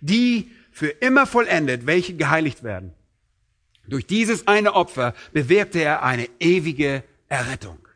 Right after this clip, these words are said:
In Hebräer neun, Vers zwölf heißt es, „Christus ist auch nicht mit dem Blut von Böcken oder Kälbern, sondern mit seinem eigenen Blut ein für allemal in das Heiligtum eingegangen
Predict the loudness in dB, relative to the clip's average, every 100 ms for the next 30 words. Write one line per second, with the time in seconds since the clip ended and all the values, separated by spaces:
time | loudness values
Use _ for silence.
0 | _ _ _ _ _ _ _ _ _ _
1 | _ -8 -2 2 4 4 4 4 2 0
2 | -4 -4 -8 0 2 2 2 2 0 -2
3 | -12 -18 -20 _ _ _ _ _ _ -4
4 | 0 0 0 -4 -4 -8 -2 0 2 -2
5 | -8 -8 -2 -2 -2 -4 0 0 0 -2
6 | -2 -2 -4 -4 -2 -2 -2 -4 -4 -4
7 | -2 0 2 2 -2 -4 -14 -16 -6 -4
8 | -2 -4 -4 -2 -2 -2 -2 0 2 2
9 | 2 2 0 0 0 -6 -10 -20 -10 -2
10 | 0 0 -2 -4 0 0 2 2 0 0
11 | -4 -2 -4 -4 -10 _ -12 -8 -8 -6
12 | -8 -10 -10